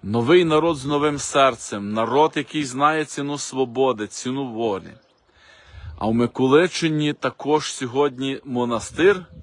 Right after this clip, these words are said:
по суті, починає діяльність, хоча без монастира, але сестри приїхали. І народ, який розуміє ціну віри, ціну церкви. Тому я не можу сьогодні не вийти в ефір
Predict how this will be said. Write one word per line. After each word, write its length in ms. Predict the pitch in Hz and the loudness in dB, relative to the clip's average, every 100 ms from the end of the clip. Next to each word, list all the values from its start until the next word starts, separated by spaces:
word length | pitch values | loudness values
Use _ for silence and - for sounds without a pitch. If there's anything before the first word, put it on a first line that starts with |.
| - _ - - - | -20 _ -20 -20 -8
по 120 | 110 | -8
суті, 580 | - - 147 - 135 123 - - - - - | -4 -4 -4 -2 -2 -2 -8 -20 -20 -16 -8
починає 500 | 113 143 147 156 147 | -6 -2 2 2 2
діяльність, 560 | 135 147 160 160 143 | 2 4 4 4 -2
хоча 260 | - 120 143 | -6 0 2
без 240 | 131 139 | 2 0
монастира, 540 | 135 131 127 - 143 139 | 0 -2 -2 0 4 4
але 140 | 131 | 2
сестри 440 | - 131 127 117 | -2 -4 -4 -6
приїхали. 640 | 113 120 131 147 117 101 - - - - - - - - - - - - - - - - - - - | -6 -4 -4 -4 -6 -8 -10 -12 -14 -16 -18 -18 -18 -18 -18 -20 -20 -20 -20 -20 -20 -20 -12 -6 0
І 100 | 123 | 4
народ, 320 | 143 165 214 | 6 6 6
який 260 | 170 - 170 | 2 4 4
розуміє 500 | 160 143 160 175 160 | 4 2 2 4 2
ціну 420 | - 170 170 185 | 2 2 4 4
віри, 600 | 156 143 180 190 131 98 - - - _ | 2 0 4 4 4 0 -8 -18 -20 _
ціну 420 | - - 131 131 123 | -16 -4 -2 -2 -4
церкви. 640 | - 117 104 90 - - - - - - - - - - - - | -4 -2 -2 -4 -12 -14 -14 -14 -16 -16 -18 -20 -12 -12 -12 -12
Тому 240 | - 120 156 | -6 0 4
я 200 | 143 151 | 6 4
не 160 | 147 | 4
можу 360 | 151 165 151 127 | 2 2 0 -2
сьогодні 540 | 120 127 123 127 120 | -6 -4 -2 -2 -2
не 180 | 120 120 | -4 -2
вийти 380 | 117 123 117 107 | 0 -2 -2 -4
в 80 | 104 | -6
ефір 420 | 104 - 165 165 | -6 -2 -2 -2